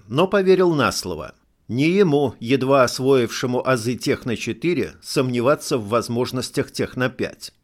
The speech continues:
Они пили и танцевали, рассказывали новости и сплетни, травили анекдоты и хвастались служебными успехами. Приняв дозу, после которой обычно становился общительным,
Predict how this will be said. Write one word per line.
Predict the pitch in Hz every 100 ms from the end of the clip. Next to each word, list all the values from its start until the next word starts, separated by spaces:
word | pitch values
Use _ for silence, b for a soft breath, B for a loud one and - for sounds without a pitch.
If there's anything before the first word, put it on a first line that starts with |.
| _ _ _ _ _ -
Они | 117 139 196 262
пили | 240 214 202
и | 190
танцевали, | 185 135 - 139 113 113 104 90 73 - _
рассказывали | - 117 135 - 226 151 131 110
новости | 123 185 170 - -
и | 127
сплетни, | - - 123 117 - 98 73 - _ -
травили | 120 131 214 175
анекдоты | 113 107 95 104 185 196 170 147 135 -
и | 117
хвастались | - 120 165 - 160 151
служебными | - 143 117 110 110 113 110
успехами. | 120 - - 113 90 90 82 - _ _ _ _
Приняв | - 143 202 214 113
дозу, | 151 165 131 143
после | 151 - 151
которой | 160 160 185 147
обычно | - 135 143 - 123
становился | - 127 127 120 110 - 107
общительным, | 82 - - 180 202 180 170 165